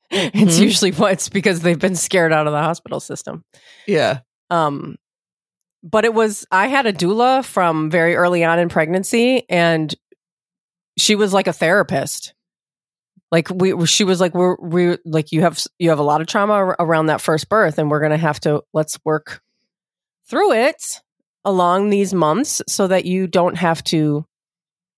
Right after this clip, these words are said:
Speaker 1: you know, be so afraid when the time comes. And it was, it was great. It was, you know, it was very helpful. And I was able to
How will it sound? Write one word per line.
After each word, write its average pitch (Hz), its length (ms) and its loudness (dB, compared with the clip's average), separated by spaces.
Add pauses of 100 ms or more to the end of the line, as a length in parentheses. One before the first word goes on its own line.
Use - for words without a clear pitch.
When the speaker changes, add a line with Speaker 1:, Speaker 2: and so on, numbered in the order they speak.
(520)
Speaker 1:
you 175 80 0
know, 151 160 4
be 190 240 0
so 196 200 2
afraid 170 400 0
when 147 140 0
the 147 60 0
time 143 240 -2
comes. 165 360 0
And 160 100 2
it 175 40 2
was, 180 380 -2
it 208 100 0
was 233 160 -2
great. 220 420 0
It 156 160 0
was, 151 420 -4 (120)
you 170 100 0
know, 151 160 2
it - 40 -2
was 151 140 -2
very 160 220 0
helpful. 147 360 0
And 151 100 0
I 147 40 2
was 143 180 0
able 139 240 -2
to 135 280 -2